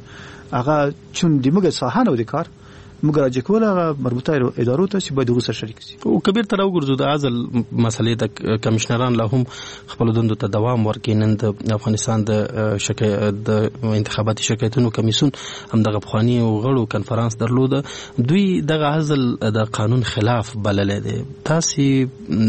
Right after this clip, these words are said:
Speaker 2: دغه عزل کوم ډول ارزوئ؟
Speaker 1: که دا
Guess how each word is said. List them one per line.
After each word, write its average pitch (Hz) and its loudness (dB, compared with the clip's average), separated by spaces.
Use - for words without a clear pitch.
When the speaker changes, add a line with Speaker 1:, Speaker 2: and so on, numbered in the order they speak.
Speaker 2:
دغه 110 0
عزل 110 0
کوم 107 2
ډول 104 -4
ارزوئ؟ - -10
Speaker 1:
که 190 2
دا 233 2